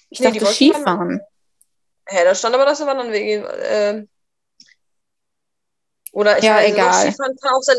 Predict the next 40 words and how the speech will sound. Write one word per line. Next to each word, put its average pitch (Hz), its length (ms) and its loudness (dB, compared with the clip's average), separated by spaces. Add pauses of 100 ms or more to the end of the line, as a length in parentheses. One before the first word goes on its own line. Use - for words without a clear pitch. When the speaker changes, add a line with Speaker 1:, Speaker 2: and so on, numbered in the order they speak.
(120)
Speaker 2:
doch, 262 280 0
das - 160 -12
kann 262 140 -8
auch 240 100 -8
sein, 220 160 -6
ich 208 100 -10
weiß 220 120 -2
nicht, 208 120 -4
ich 208 60 -18
glaub, 220 180 -6
die 220 120 -12
waren 214 180 -4
irgendwie 220 260 -6
so, 208 340 -2 (420)
so 202 160 -10
beides 196 600 0 (100)
ungefähr, 185 460 -4
so 180 300 -6 (260)
Wandern 185 280 -4
und 202 180 -6
Skifahren. 190 360 -6
Ich 208 120 -6
hab 247 100 -14
keine 466 160 -4
Ahnung. 508 240 -4 (1200)
Nee, 254 100 6
und 254 120 2
auf 254 140 0
jeden 269 160 0
Fall, 262 220 4 (120)
ähm, 247 220 -4 (760)
äh, 214 920 2
genau, 214 180 -6
dann 220 260 -4
erzählt 247 500 0
er 226 80 2
denen 226 280 -2
noch, 220 300 -4
dass 202 180 -4
es 202 480 -10